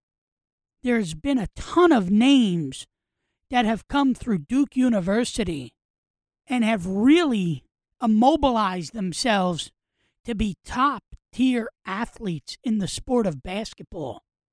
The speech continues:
And a lot of that has to do with the ability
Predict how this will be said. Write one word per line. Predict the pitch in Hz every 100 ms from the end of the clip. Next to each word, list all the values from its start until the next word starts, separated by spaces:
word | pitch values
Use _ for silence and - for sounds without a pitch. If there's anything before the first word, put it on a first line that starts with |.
| _ _ _ _ _ _ _ _ _ _ _ _ _ _ -
And | 220
a | 208
lot | 180 196 262 311
of | 226
that | 220 175
has | 269 262 -
to | 185
do | - 277 311
with | 196
the | 196 156
ability | 120 254 330 233 170 170